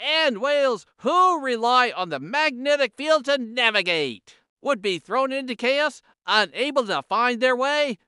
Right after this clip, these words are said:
above us. Our protective magnetic shield would weaken. Letting in dangerous cosmic radiation, satellites would fail,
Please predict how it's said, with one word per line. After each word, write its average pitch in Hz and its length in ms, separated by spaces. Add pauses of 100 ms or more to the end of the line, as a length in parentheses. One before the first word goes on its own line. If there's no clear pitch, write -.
above 233 800
us. 110 580 (220)
Our 254 340
protective 202 600
magnetic 262 680
shield 277 380
would 220 600
weaken. 160 920 (240)
Letting 269 440
in 233 140
dangerous 220 460
cosmic 190 440
radiation, 277 720 (180)
satellites 247 840
would 196 180
fail, 285 380